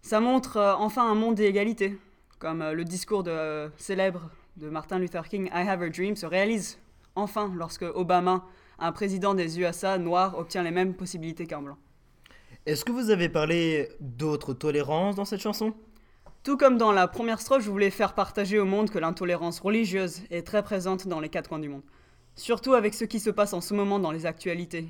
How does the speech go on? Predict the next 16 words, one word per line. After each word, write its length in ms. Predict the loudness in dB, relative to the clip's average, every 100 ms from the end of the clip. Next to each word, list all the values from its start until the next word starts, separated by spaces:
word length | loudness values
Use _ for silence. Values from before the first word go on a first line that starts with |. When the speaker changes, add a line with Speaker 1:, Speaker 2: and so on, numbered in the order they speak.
| -8
Speaker 1:
Il 140 | 0
y 40 | 2
a 60 |
énormément 420 | 4 4 4 2
d'intolérance 800 | 4 2 2 2 4 4 2 0
et 60 | -4
de 80 | -2
confusion 520 | -4 -2 -4 -2 0
envers 320 | 0 0 -2
les 120 | -2
religions, 460 | -2 -4 -4 -6 -8 -12 _ _ -2
comme 180 | 0 4
l'attentat 380 | 2 2 0 0
de 100 | -2
Charlie 320 | -2 0 2
Hebdo. 340 | 0 -2 -6